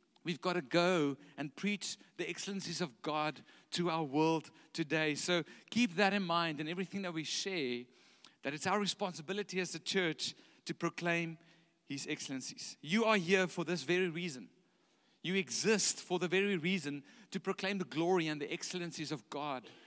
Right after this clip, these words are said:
to this world. You are a result of someone proclaiming His excellencies to you once before.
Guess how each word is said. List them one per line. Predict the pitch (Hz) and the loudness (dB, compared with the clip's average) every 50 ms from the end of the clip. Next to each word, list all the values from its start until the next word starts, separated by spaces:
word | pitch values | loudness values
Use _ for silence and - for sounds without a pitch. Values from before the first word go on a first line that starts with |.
| - - _ | -20 -18 _
to | - 160 | -4 -4
this | 131 147 135 - | -2 -2 -2 0
world. | 139 151 147 120 95 - - - _ _ _ _ _ - - _ _ _ _ _ _ | 0 0 0 0 -2 -6 -12 -20 _ _ _ _ _ -20 -20 _ _ _ _ _ _
You | 139 139 175 214 220 - - | -4 0 2 2 2 4 6
are | 175 185 185 170 156 143 143 151 156 156 - _ _ _ _ _ _ _ - | 6 8 8 8 6 6 4 0 -4 -8 -14 _ _ _ _ _ _ _ -4
a | 160 | -2
result | 156 147 156 156 131 - 170 175 165 135 127 - - - - | 0 0 0 2 4 4 4 4 4 0 -2 -6 -12 -8 -6
of | 147 143 | -4 0
someone | - - - 175 175 175 156 139 135 131 | 0 0 2 2 0 0 0 -2 -2 -4
proclaiming | - - 160 - - 165 156 160 160 160 156 143 | -4 -6 -8 -6 -2 -2 0 0 0 -2 -2 -2
His | 143 143 123 120 139 | -2 -2 -2 -4 -6
excellencies | 151 - - - 156 147 131 - - 127 120 113 - - - | -6 -6 -6 -6 -6 -6 -6 -6 -6 -6 -6 -6 -8 -10 -10
to | - 131 | -10 -10
you | 131 110 127 143 143 131 110 110 | -8 -6 -2 -2 -2 -2 -2 -2
once | 123 120 117 - | -4 -4 -4 -6
before. | - - 117 - - 120 95 | -10 -12 -12 -8 -8 -8 -8